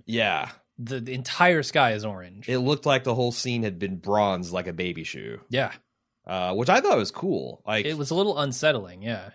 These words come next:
Speaker 2: It,
Speaker 1: uh,
Speaker 2: it
Speaker 1: it's
Speaker 2: gives it a feeling.
Speaker 1: a little Michael Mann. Like, everything's
Speaker 2: Hmm.
Speaker 1: permanently the magic hour.
Speaker 2: Okay.
Speaker 1: But
Speaker 2: Yeah.
Speaker 1: I, I, for, I also think it makes it look like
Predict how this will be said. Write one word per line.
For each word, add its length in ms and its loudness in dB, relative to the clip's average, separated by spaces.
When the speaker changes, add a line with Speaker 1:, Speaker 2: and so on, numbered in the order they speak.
Speaker 2:
It, 100 -8
Speaker 1:
uh, 500 0
Speaker 2:
it 40 -6
Speaker 1:
it's 80 -4
Speaker 2:
gives 160 -2
it 100 -2
a 60 -6
feeling. 480 -6
Speaker 1:
a 80 -2
little 240 0
Michael 360 2
Mann. 440 -2
Like, 240 -4
everything's 380 0
Speaker 2:
Hmm. 60 -16
Speaker 1:
permanently 380 -4
the 100 -4
magic 360 -2
hour. 440 -2
Speaker 2:
Okay. 260 -2
Speaker 1:
But 340 -2
Speaker 2:
Yeah. 60 0
Speaker 1:
I, 340 2
I, 220 0
for, 460 -4
I 260 -12
also 320 -2
think 180 -2
it 40 0
makes 260 0
it 100 -2
look 240 -4
like 300 0